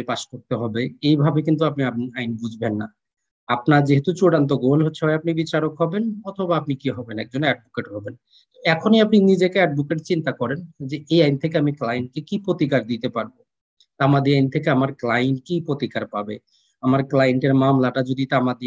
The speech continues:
আইনের বিভিন্ন ধারায় যদি সেটা বারিত হয়ে যায়, প্রেসক্রাইব পিরিয়ডটা যদি চলে যায়, আমি কি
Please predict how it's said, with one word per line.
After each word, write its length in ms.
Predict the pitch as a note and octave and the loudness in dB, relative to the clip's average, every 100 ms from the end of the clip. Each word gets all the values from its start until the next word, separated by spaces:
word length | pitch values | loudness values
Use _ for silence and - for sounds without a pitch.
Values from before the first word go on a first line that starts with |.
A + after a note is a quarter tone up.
| A#2+ | -6
আইনের 240 | A#2+ A#2+ B2+ | -6 -6 -4
বিভিন্ন 260 | B2 C#3 C#3+ C#3 | -2 2 2 0
ধারায় 280 | A#2 B2+ C3 C3+ | -2 0 0 -2
যদি 160 | C3+ B2+ | -4 -6
সেটা 180 | C3 C3 A#2+ | -6 -6 -4
বারিত 260 | A#2+ A#2+ - | -4 -6 -6
হয়ে 160 | B2+ A#2+ A#2+ | -6 -4 -2
যায়, 180 | A2+ A2+ _ _ _ | -2 -4 _ _ _
প্রেসক্রাইব 520 | C#3+ - - C3+ C#3 - | -4 -4 -4 0 0 0
পিরিয়ডটা 420 | C3+ C3 B2+ - C3+ | 0 2 0 -2 -2
যদি 160 | C3 C3+ B2+ | 0 -2 -2
চলে 220 | D3+ C3+ B2 | 0 2 0
যায়, 140 | A#2+ A#2 | -2 -4
আমি 100 | B2+ | -6
কি 80 | - | -10